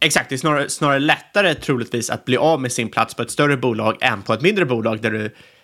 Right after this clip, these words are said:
har lättare att bygga upp de här relationerna med nyckelpersoner.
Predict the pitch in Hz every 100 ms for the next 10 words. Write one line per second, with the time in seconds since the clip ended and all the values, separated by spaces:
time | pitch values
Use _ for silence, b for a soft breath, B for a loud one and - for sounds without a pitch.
0 | b 131 120 139 143 - 160 139 113 127
1 | 113 110 - 120 113 107 107 110 127 127
2 | 120 110 107 113 - 107 - 190 120